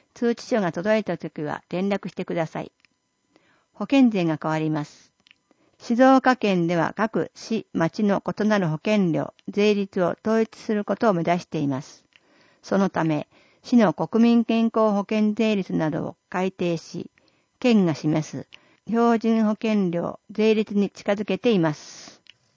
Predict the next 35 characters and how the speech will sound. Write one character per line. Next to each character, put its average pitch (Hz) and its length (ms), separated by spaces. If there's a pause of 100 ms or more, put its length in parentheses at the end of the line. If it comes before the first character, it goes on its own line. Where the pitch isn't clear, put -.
(140)
保 214 120
険 269 280
証 160 320
が 175 180 (200)
マ 208 160
イ 240 80
ナ 240 140
保 226 40
険 214 300
証 156 200
ま 147 140
た 185 140
は - 260
資 - 140
格 214 240
確 208 260
認 208 200
書 233 120
に 196 160
変 151 120
わ 156 100
り 151 100
ま 147 160
す。 - 200 (800)
現 254 240
在 175 200
使 180 140
用 196 180
し - 60
て 214 100
い - 20
る 196 100
保 180 60
険 185 260
証、 - 320